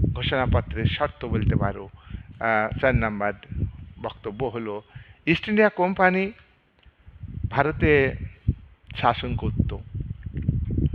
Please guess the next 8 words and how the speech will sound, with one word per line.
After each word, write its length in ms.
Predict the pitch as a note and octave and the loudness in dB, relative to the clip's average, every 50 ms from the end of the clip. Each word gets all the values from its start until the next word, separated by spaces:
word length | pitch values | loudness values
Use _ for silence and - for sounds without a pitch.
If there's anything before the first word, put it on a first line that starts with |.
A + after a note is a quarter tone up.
| - - - - - - - - - - | -2 -6 -6 -8 -12 -4 -2 -2 0 4
সেখানে 520 | - F3 E3+ F#3+ G3 F#3 F3 D3+ D3 D3+ D3+ - - - - - - - - - - - - - - | 2 4 6 6 6 6 6 6 4 2 0 -4 -10 -12 -12 -10 -8 -8 -8 -6 -8 -6 -2 -2 2
ব্রিটিশ 320 | - - - F3 - - - | 4 4 4 6 6 6 6
পার্লামেন্ট 800 | - E3+ D#3+ D#3 D3+ D3+ C#3+ C3+ C3+ C#3 C3+ C#3 - - - - - - - - D3 C#3 - - - - - - - - - - - - - - - - - - | 6 4 4 4 4 2 2 2 0 0 -2 -4 -8 -8 -6 -4 -4 -4 -6 -6 -12 -10 -6 -2 0 0 0 0 -4 -4 -2 0 0 0 0 0 0 0 0 0
তোমার 380 | C3+ B2 A#2 A#2 A2+ A2+ A2+ A2 - - - - - - - - - - - - | 0 2 2 4 4 4 4 2 0 -2 0 2 2 2 2 2 2 2 4 4
সনদ 280 | D#3+ D3 D3 D3 D3 | 4 4 4 4 6
আইন 240 | C#3 B2+ B2 A#2+ A#2+ G#2+ | 6 4 4 2 0 0
পাস 240 | - A#2 A#2 - - | 0 0 2 0 -4
করত, 420 | - A2+ - - - - G#2+ G2+ | -6 -6 -6 -6 -6 -4 -6 -2